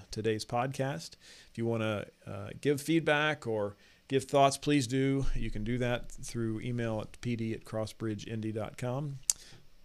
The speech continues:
Pastor Dan P D at crossbridgeindy dot com. You certainly could leave a comment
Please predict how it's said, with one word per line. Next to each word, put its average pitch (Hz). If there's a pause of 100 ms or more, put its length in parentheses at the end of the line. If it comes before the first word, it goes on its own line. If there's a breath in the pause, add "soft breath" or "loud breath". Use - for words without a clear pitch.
(300)
Pastor 107
Dan 113
P 113
D 120 (420 loud breath)
at -
crossbridgeindy 117
dot 110
com. 143 (420 loud breath)
You 104
certainly 127
could 117
leave 123
a 110
comment 156